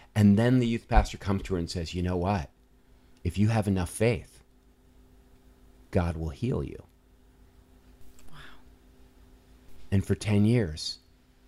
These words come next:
Speaker 1: she feels guilt and shame and horror because the reason she's not being healed is not because God is an, an ogre.
Speaker 2: She doesn't have enough faith.
Speaker 1: Yeah. And then, of course, there th-,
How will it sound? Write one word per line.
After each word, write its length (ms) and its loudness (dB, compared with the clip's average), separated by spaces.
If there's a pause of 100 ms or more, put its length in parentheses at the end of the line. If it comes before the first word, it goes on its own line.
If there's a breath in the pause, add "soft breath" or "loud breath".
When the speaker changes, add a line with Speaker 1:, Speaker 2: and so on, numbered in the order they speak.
(340)
Speaker 1:
she 260 0
feels 360 0
guilt 500 -2 (160)
and 160 0
shame 460 0
and 100 -2
horror 400 0
because 540 -8 (640 soft breath)
the 80 4
reason 380 6
she's 220 -2
not 260 -2
being 180 0
healed 500 0 (540)
is 80 -12
not 180 4
because 220 0
God 340 0
is 160 -6
an, 220 -6 (100)
an 160 0
ogre. 380 0 (1400)
Speaker 2:
She 180 -8
doesn't 240 -6
have 80 -2
enough 180 -6
faith. 300 -10 (200)
Speaker 1:
Yeah. 160 -4 (1160)
And 120 8
then, 120 10
of 80 2
course, 340 -2 (300)
there 180 6
th-, 240 -10